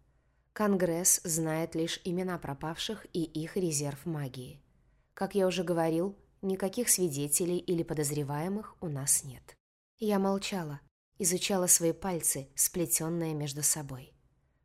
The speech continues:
"Вам пока всё понятно?" — уточнил он. "Вполне". "Отлично, тогда я продолжу". Мужчина откинулся на спинку деревянного стула. "Кроме того, мы выяснили, что пропадают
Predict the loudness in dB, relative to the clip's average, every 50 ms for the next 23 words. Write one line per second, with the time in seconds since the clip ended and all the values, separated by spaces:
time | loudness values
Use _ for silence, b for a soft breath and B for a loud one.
0 | _ -6 -2 0 2 2 0 0 -2 -4 -4 -2 0 2 2 2 2 0 -2 -6
1 | -6 -6 -6 -8 -8 -12 -14 -14 -14 -16 _ _ _ _ -12 -6 -4 -2 -2 -2
2 | -2 -4 -4 -6 -6 -6 -8 -8 -8 -10 -12 -16 _ _ _ _ _ _ _ _
3 | -12 -6 -2 -2 0 0 -2 -4 -6 -8 -10 -16 _ _ _ _ _ _ _ _
4 | _ _ _ _ _ -6 -4 -2 0 0 0 0 -2 -4 -4 -4 -4 -2 -2 0
5 | 0 0 0 -2 -4 -4 -6 -6 -6 -6 -6 -8 -8 -10 -10 -12 -14 -16 _ _
6 | _ _ _ _ -6 -4 -4 -4 -4 -2 -2 -2 -2 -2 -4 -6 -6 -6 -4 -2
7 | -2 0 0 0 0 0 0 0 0 0 -2 -4 -6 -4 -4 -4 -4 -4 -4 -4
8 | -4 -4 -4 -6 -6 -4 -2 -2 -2 -2 -4 -10 -18 -18 -20 -20 _ _ _ _
9 | _ _ _ _ _ _ _ _ _ _ _ _ _ _ -2 2 4 4 4 4
10 | 4 2 2 2 2 2 2 2 2 2 2 4 4 4 4 4 2 2 0 0
11 | 0 -2 -2 -4 -4 -4 -4 -2 -2 -2 -2 -2 -2 -2 -4 -4